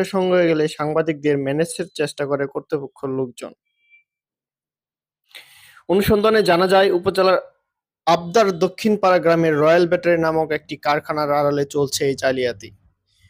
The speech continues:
কারখানার মালিক নেওয়াজ শরীফ মিন্টু, যিনি অভিনব কৌশল দীর্ঘদিন ধরে ওই অবৈধ ব্যবসা পরিচালনা করছেন।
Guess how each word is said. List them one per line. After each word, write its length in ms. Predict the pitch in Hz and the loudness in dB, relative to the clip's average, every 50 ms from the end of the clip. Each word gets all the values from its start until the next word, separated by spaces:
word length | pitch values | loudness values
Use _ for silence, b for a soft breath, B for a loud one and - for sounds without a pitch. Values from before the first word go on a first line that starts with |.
| _ _ _ _ - | _ _ _ _ -6
কারখানার 440 | - 165 180 175 - 208 214 233 233 | -2 -2 -2 0 0 0 2 2 2
মালিক 320 | 214 196 185 190 208 208 208 170 | 2 2 2 2 0 0 0 0
নেওয়াজ 280 | 175 170 180 190 208 208 | 0 2 2 2 0 0
শরীফ 300 | - - 196 185 196 - - | 0 0 0 0 0 -2 0
মিন্টু, 340 | 180 175 180 175 - 160 151 - _ _ _ _ _ _ _ _ _ _ _ _ | 0 0 0 0 -2 -4 -4 -4 _ _ _ _ _ _ _ _ _ _ _ _
যিনি 160 | - 156 160 160 | -4 -2 0 2
অভিনব 380 | 147 156 151 180 190 196 190 190 - _ _ _ _ _ - | 0 2 2 2 2 2 0 0 -4 _ _ _ _ _ 0
কৌশল 440 | 160 170 170 175 - - 185 165 131 123 127 127 | 4 4 4 2 2 0 0 0 0 -2 -6 -8
দীর্ঘদিন 480 | - 156 151 156 175 175 160 175 175 170 156 | -6 -6 -2 0 0 0 2 2 2 2 2
ধরে 260 | 147 156 156 147 147 131 127 - _ _ | 2 2 4 4 2 0 -2 -4 _ _
ওই 160 | - 147 147 147 | -4 -2 0 0
অবৈধ 320 | 143 147 147 165 175 170 175 156 | 2 0 2 2 2 2 2 2
ব্যবসা 320 | 160 156 - - - 156 | 2 0 -2 -2 -8 -8
পরিচালনা 560 | 147 - 151 151 143 160 147 143 143 139 139 | -2 -2 -2 -2 0 -2 -4 -4 -4 -4 -6
করছেন। 380 | 135 - 131 123 - - 135 | -8 -10 -16 -16 -16 -18 -20